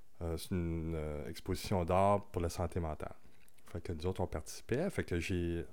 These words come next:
envoyé des toiles de, des gens du relais. Et il y avait une de mes toiles. Puis c'est là que Manon de la Maison des Jeunes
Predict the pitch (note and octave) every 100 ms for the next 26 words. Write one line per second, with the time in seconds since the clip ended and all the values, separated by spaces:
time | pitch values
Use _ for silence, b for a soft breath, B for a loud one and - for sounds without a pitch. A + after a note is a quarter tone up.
0 | - - E2+ F2 F2+ E2+ - F#2 F2+ F#2
1 | E2+ D#2+ - B B B B F2+ E2+ F#2+
2 | F2+ E2+ E2 D#2+ F2+ - b b - A2+
3 | A#2 G2 A2 G#2 G2 F2 - F#2 C#3 C#3+
4 | - A#2 A2+ D3 A2+ G2 F#2 G2+ A#2 G2
5 | F#2 E2+ G2+ F#2+ E2+ G2+ A#2